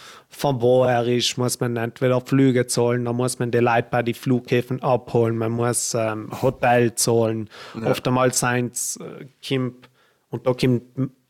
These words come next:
Speaker 1: oft nicht leider D J selber, sondern es kommen auch noch Manager mit, oft einmal kommen Fotografen mit, die was exklusiv für den D J arbeiten. Und die musst du alle irgendwie unterbringen. Du musst ihnen Essen zahlen, du musst ihnen Hotel zahlen.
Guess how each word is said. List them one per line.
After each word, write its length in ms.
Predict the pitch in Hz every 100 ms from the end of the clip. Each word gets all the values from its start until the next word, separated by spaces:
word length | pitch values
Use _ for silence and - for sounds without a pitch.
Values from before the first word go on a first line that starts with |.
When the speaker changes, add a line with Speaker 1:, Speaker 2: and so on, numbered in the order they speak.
| _
Speaker 1:
oft 320 | 247 135 -
nicht 240 | 135 135 -
leider 380 | 120 131 123
D 140 | 117 135
J 260 | 123 123
selber, 520 | 113 127 127 135 139 131
sondern 320 | 131 123 117
es 120 | 113
kommen 300 | - 127 123
auch 80 | 117
noch 140 | 120
Manager 500 | 127 123 127 120 123
mit, 340 | 120 127 127 127
oft 160 | 120 120
einmal 200 | 117 117
kommen 280 | 127 120
Fotografen 800 | 113 127 135 120 123 120 127 127
mit, 360 | 123 127 127 - - - -
die 60 | 123
was 180 | 127 -
exklusiv 720 | 127 123 - 131 - 135 -
für 80 | 135
den 120 | 127
D 120 | 127
J 240 | 127 131
arbeiten. 680 | 127 131 127 131 139 147 147 - _
Und 260 | 135 123 113 _ _
die 200 | 110 120
musst 260 | 131 123 -
du 80 | 113
alle 200 | 117 123
irgendwie 320 | 120 120 113
unterbringen. 680 | 113 143 120 - 120 107 101
Du 80 | 110
musst 260 | 120 -
ihnen 200 | 110 104
Essen 280 | 139 - 160
zahlen, 280 | - 160 151
du 60 |
musst 240 | 110 107 -
ihnen 180 | 110 92
Hotel 400 | 104 123 135 147
zahlen. 420 | - 139 143